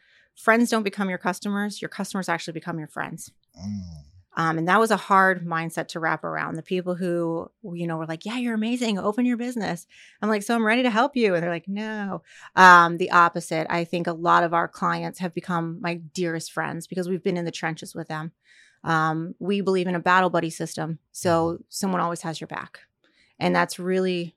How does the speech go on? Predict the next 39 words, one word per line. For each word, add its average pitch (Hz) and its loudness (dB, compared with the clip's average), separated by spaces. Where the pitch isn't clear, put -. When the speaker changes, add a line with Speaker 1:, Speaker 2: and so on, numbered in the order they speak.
Speaker 1:
and 175 -4
you 196 2
know 170 0
that, 165 0
you 175 0
appreciate 170 -2
that 165 2
battle 165 4
buddy. 165 2
Someone 226 2
has 196 4
to 165 -4
Speaker 2:
Absolutely. - 2
Speaker 1:
have 165 0
your 165 -6
six. - -8
And 185 2
I 180 2
think 202 -2
it's 185 -2
f-, - -20
full 196 0
vulnerability 170 -2
when 170 -4
it 170 -10
comes 175 -6
to 175 -6
working 170 -6
with 185 -6
us. 196 -2
And 180 -4
so 165 -2
our 180 2
clientele 165 -6
has 160 -10
now 170 -8
become 165 -8
our 165 -6
friends. - -12